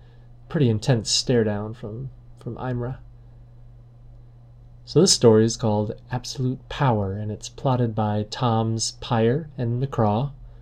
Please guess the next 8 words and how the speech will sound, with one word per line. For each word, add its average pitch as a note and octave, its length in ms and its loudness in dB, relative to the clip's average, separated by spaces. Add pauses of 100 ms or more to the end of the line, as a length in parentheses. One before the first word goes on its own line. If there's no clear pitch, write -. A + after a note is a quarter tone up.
(520)
scripted B2 440 2
by G#2+ 160 2
Mark A2 260 0
Waid, B2 500 2 (400)
penciled B2 420 -4
by G#2+ 280 -2
Lee A#2+ 340 0
Moder, A#2+ 500 2